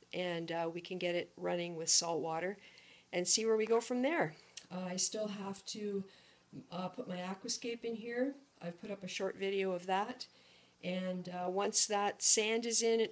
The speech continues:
uh, cleaned and in the tank, and the rocks are in there ready to go, um, hopefully by then I'll have enough salt water made up that we can put the salt water in and plug things in and power it up and see what happens.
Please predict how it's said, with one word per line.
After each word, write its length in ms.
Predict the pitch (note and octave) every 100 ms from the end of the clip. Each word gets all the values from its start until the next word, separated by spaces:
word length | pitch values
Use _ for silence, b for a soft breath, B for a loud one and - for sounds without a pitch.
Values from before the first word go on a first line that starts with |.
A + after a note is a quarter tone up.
| D3
uh, 100 | E3
cleaned 400 | - B3 A#3+ B3
and 120 | G3
in 160 | F3+ G3+
the 60 | F#3
tank, 600 | F#3 G#3 B3 C4 - -
and 480 | F#3+ F3+ F3+ F3 F3
the 200 | F#3 F3+
rocks 400 | F3 F#3 G3+ -
are 120 | A#3+
in 140 | A3 G#3+
there 240 | G#3+ G#3
ready 240 | F#3+ F#3+ G3+
to 80 |
go, 400 | F#3 F#3 F#3 B3+ C#4+ B B B B -
um, 400 | F3+ F3 E3+ E3+
hopefully 340 | G3+ F#3+ G3+ F#3
by 160 | F#3
then 240 | F3+ F#3 F#3
I'll 140 | F3+
have 220 | F3+ F3+
enough 460 | F3+ F3+ F#3 - -
salt 380 | - - F#3+ F#3+
water 320 | F#3 F3+ F3+
made 240 | F3+ F3
up 240 | F3+ - - b b b b b -
that 220 | F#3 F#3
we 140 | G3
can 420 | G3 - G#3+ G#3
put 280 | G3+ - A3+
the 60 | A3+
salt 300 | - B3 A#3+
water 320 | B3 B3 B3
in 280 | C4 E4 E4+ - -
and 240 | F3+ F3
plug 280 | - A3 A3+
things 380 | - B3 B3+ B3+
in 160 | C4
and 140 | C4 F#3+
power 360 | - G#3+ A3+
it 60 | A3
up 240 | C4 - - B B B B -
and 160 | F#3+
see 160 | - G#3+
what 120 | F#3
happens. 640 | G3 G3+ E3 D#3 - -